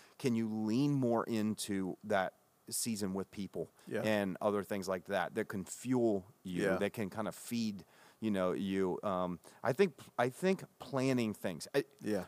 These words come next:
Speaker 1: I think we don't plan well enough.
Speaker 2: Yeah, that's good.
Speaker 1: I think we don't plan
Speaker 2: Mm-hmm.
Speaker 1: even a trip or something. Like, even that, like, like you said, a, a trip out to L A to visit your sister. That's a
Speaker 2: Mm-hmm.
Speaker 1: great way to do it. Wouldn't be real expensive. You know, you
Speaker 2: Mm-hmm.
Speaker 1: have a air, you have your flight, but,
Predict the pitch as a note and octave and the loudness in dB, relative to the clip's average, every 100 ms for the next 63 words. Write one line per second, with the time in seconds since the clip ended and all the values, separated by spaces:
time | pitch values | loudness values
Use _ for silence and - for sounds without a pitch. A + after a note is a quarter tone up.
0 | - D#3 F3+ G3 E3+ C#3 B2+ - B2 A2 | 6 6 8 2 4 6 6 2 -2 0
1 | G2 F#2+ E2+ E2 C#2 - - G2 F#2 A2 | 0 -2 -2 -4 -10 -12 -6 -2 0 -2
2 | - A#2+ G#2+ - C3+ C3 D#3+ G3+ F#3+ G3 | -2 0 0 -2 -2 0 0 4 6 6
3 | - D#3+ D3 A#2+ A2 A2 A2 F#2 F#2+ C3+ | 2 2 4 4 2 0 -6 -10 -2 2
4 | C3+ C#3 C3 A#2 - G#2+ F2+ - A#2+ B2 | 4 2 2 -2 -2 0 0 0 2 4
5 | A#2 G#2 G#2 A2+ A3+ C#4+ A3 - B2 A2 | 2 2 0 0 -2 0 0 0 -2 0
6 | B2+ C3 B2+ A#2 F#2+ - B2 - E3+ C3+ | -4 -2 0 2 0 0 -2 0 0 4
7 | B2 A#2 - A2+ G#2 G#2 G2 G#2 A2 F#2 | 4 2 2 4 4 2 2 0 0 -2
8 | - F#2 C2+ D#2+ A2 F#2+ G2 B2 B2+ A#2 | -4 -6 -4 -4 -2 -2 6 6 8 4
9 | G2 G2 G2+ B2 A2 G2+ F#2+ - - F2+ | 4 2 4 2 2 2 0 0 -2 -4
10 | F2+ G#2+ A2 G#2 G2+ G2+ G2 G#2+ - G#2 | -2 -2 0 0 2 0 -2 -4 -6 -2
11 | F#2+ F#2+ F2 - B2 G2+ G2+ G2+ | -2 -2 -6 4 6 6 2 -2